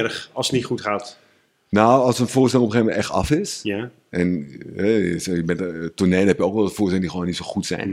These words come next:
Speaker 1: Mhm.
Speaker 2: Weet je, gewoon, dat vind ik echt verschrikkelijk.
Speaker 1: Maar wat
Speaker 2: Dat
Speaker 1: is daar zo verschrikkelijk aan dan?
Speaker 2: Nou, ik weet, ik, ik, ik vind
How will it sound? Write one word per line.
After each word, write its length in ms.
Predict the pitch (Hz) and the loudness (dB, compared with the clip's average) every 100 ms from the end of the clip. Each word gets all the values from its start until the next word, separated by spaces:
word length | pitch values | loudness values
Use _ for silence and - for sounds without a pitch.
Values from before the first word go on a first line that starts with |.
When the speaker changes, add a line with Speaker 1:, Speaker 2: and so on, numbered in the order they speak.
| 95 | -6
Speaker 1:
Mhm. 140 | 107 139 _ | -8 -10 _
Speaker 2:
Weet 140 | - 85 | -8 -4
je, 80 | 95 | 0
gewoon, 280 | 95 92 87 85 | 2 2 0 -4
dat 180 | 90 90 | -2 -2
vind 140 | 110 | -2
ik 160 | 104 - _ | -2 -4 _
echt 160 | 113 | -8
verschrikkelijk. 640 | - - - 92 - - - _ _ _ _ _ | -4 -4 -4 -6 -8 -18 -20 _ _ _ _ _
Speaker 1:
Maar 120 | - | -4
wat 80 | 180 | 0
Speaker 2:
Dat 80 | 202 | 0
Speaker 1:
is 100 | 165 | -2
daar 140 | 180 160 | -4 -4
zo 120 | 165 | -4
verschrikkelijk 460 | - - 196 - | -4 -8 -10 -10
aan 120 | 95 82 | -12 -10
dan? 260 | 78 85 _ _ _ _ | -12 -14 _ _ _ _
Speaker 2:
Nou, 540 | - 92 135 156 151 120 | -6 2 4 6 6 4
ik 60 | 92 | 2
weet, 320 | 110 127 127 | 2 2 2
ik, 480 | 113 95 57 60 64 | 0 -2 -6 -10 -8
ik, 160 | 101 | -6
ik 220 | 101 117 | -2 -4
vind 380 | - 139 131 - | 0 0 0 -6